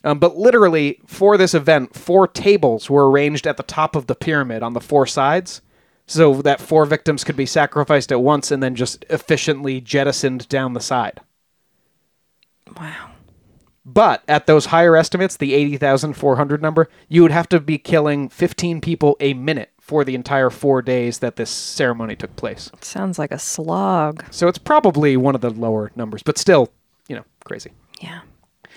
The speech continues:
Speaker 1: Now, as to method, the Aztecs liked the heart rip just as much as the Mayans did, if not more.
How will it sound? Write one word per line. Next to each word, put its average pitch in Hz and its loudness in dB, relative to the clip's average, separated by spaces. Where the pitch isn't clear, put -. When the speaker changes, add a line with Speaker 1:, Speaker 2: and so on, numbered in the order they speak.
Speaker 1:
Now, 151 0
as 220 4
to 196 4
method, 143 -6
the 190 2
Aztecs 247 0
liked 190 0
the 170 2
heart 180 2
rip 160 2
just 202 4
as 170 -2
much 156 0
as 127 -10
the 135 -8
Mayans 135 -4
did, 123 0
if 147 -6
not 127 -6
more. 104 -12